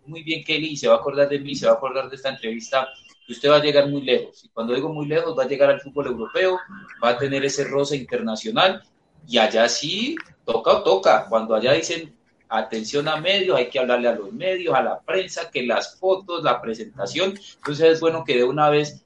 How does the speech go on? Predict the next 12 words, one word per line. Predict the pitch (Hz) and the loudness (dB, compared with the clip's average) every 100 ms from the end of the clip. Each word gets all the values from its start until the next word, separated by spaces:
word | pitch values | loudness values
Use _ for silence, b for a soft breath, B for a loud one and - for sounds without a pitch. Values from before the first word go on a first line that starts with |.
| _ | _
se | - 151 | 0 4
vaya | 135 143 | 6 4
acostumbrando | 135 123 117 110 120 139 | 0 -4 -4 0 2 2
y | 139 | 0
vaya | 139 | 0
socializando | 135 127 117 104 117 123 131 | -4 -4 -4 -2 -2 -2 -4
lo | 123 | -6
que | 104 | -8
será | 104 107 | -2 0
la | 123 | 2
vida | 123 120 - | 2 0 -2
pública | 127 123 - 117 - | -8 -8 -4 -4 -4